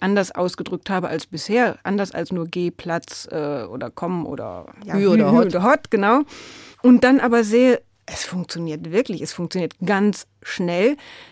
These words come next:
Speaker 1: ist das für die meisten der Anlass zu sagen, okay, ich brauche jetzt diese ganze Zweifelei nicht mehr, ich kann mich jetzt darauf einlassen und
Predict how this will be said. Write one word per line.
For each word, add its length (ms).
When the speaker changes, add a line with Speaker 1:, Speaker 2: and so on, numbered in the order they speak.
Speaker 1:
ist 160
das 160
für 220
die 100
meisten 720
der 160
Anlass 300
zu 100
sagen, 300
okay, 240
ich 220
brauche 260
jetzt 260
diese 240
ganze 320
Zweifelei 560
nicht 240
mehr, 140
ich 140
kann 200
mich 100
jetzt 200
darauf 320
einlassen 520
und 360